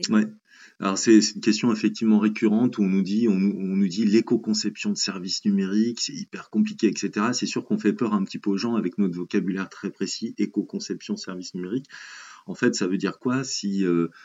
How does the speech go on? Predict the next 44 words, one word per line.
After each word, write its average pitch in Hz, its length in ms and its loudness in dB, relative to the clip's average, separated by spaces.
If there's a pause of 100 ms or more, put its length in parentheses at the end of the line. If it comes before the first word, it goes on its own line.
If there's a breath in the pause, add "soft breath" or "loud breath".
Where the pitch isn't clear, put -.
(200 loud breath)
euh, 90 140 -4
on 104 80 0
se 107 100 -2
projette 110 380 0
sur 85 160 -6
un 95 80 0
exemple 98 300 2
très - 180 -2
concret, 110 560 0
éco-concevoir 107 580 -2
un 98 60 -2
service 92 380 -6
numérique, 101 340 -2
c'est - 160 -8
partir 92 360 -6
de 92 100 -2
Yahoo, 104 480 2
qui 87 160 -2
est 82 60 -2
finalement 95 420 -4
un - 20 -8
sapin 95 320 -6
de 95 60 -2
Noël 104 260 0
avec 85 260 -2
vingt-cinq 95 520 -6
ou 110 40 -12
trente 107 240 -2
fonctionnalités 92 640 -4
sur 107 160 -4
la 87 120 -4
page 90 220 -10
d'accueil 101 360 -2
et 85 60 -4
finir 87 320 -8
à 85 80 -6
Google, 104 480 2
sans 98 180 -8
faire 90 160 -8
l'apologie 92 460 -4
de 90 80 -12
Google 90 280 -4
du 101 140 -8
tout. 110 160 -10